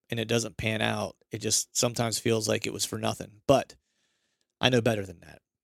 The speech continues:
And I'll dust myself off. I will get after it tomorrow and, uh, do an all day sit tomorrow in the, uh, the quote unquote, the honey hole, and, uh, and try to redeem myself. But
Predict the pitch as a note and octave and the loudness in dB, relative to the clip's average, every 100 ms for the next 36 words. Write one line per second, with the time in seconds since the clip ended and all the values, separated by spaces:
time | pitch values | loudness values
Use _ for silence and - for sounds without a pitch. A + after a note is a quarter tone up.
0 | - - A2+ A2 A2 G#2+ G#2+ A2 A#2+ - | -8 -2 0 0 -2 0 -2 2 2 2
1 | A#2 A#2 A#2+ A2+ A#2 B2 C#3+ - _ _ | 4 6 6 4 4 4 2 -4 _ _
2 | _ _ _ _ _ _ _ - B2+ A#2+ | _ _ _ _ _ _ _ -2 2 2
3 | A#2+ A#2+ B2 B2 B2 B2+ A2 - A2+ A#2+ | 2 2 4 4 2 -2 -2 0 2 4
4 | B2+ D3+ - _ _ _ _ _ _ _ | 4 2 -4 _ _ _ _ _ _ _
5 | C3 A#2 A2+ A2+ A#2 A2+ A2+ A2 B2+ A#2+ | -2 0 0 0 2 2 0 2 2 4
6 | A#2+ B2 A#2+ A#2+ - C3+ - - B2+ B2+ | 4 4 4 4 4 4 2 0 4 4
7 | C#3 C#3+ _ _ _ _ _ - B2 A#2+ | 2 -4 _ _ _ _ _ -2 0 0
8 | A2+ A2+ A2+ A2+ A2+ A2+ A2+ _ - A2+ | -2 -2 2 2 2 0 -6 _ -8 4
9 | B2+ A#2 A#2 B2+ A#2+ A#2 A2+ A#2+ A#2 B2+ | 4 4 2 2 4 2 0 2 4 4
10 | D3+ _ _ _ _ _ _ - A2+ A2 | 2 _ _ _ _ _ _ -2 0 0
11 | A2+ A2 A2 A2 A#2+ A2 B2 A2+ A2 G#2+ | 2 4 2 0 -2 2 2 2 0 -2
12 | A2 A2+ A2 G#2 - G2+ F#2+ - A#2 G#2+ | -6 -8 -6 0 2 2 -2 0 0 0